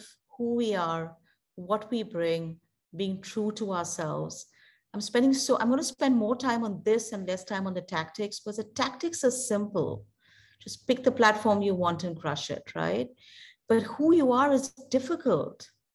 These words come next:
It's hard to look within because we're so hardwired to fit in. We're so hardwired to be like everyone else. We're so hardwired to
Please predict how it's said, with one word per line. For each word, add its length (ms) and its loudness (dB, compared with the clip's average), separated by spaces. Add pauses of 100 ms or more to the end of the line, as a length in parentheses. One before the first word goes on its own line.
(480)
It's 200 0
hard 520 2
to 100 0
look 220 0
within 300 -4
because 280 -4
we're 100 2
so 500 -4
hardwired 680 0
to 100 -8
fit 460 -4
in. 500 0 (680)
We're 100 0
so 420 2
hardwired 760 0
to 380 -6 (880)
be 280 4
like 300 2
everyone 440 -4
else. 680 -8
We're 80 4
so 420 4
hardwired 720 0
to 340 -6